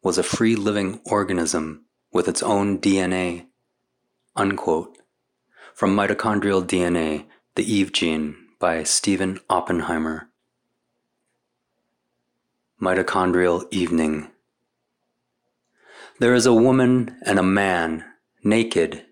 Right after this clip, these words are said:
inside me, though they have yet to properly meet. This began long ago, before time, before memory or art,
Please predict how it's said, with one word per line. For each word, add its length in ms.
inside 500
me, 340
though 80
they 140
have 160
yet 220
to 40
properly 580
meet. 580
This 240
began 680
long 460
ago, 640
before 320
time, 680
before 300
memory 760
or 200
art, 460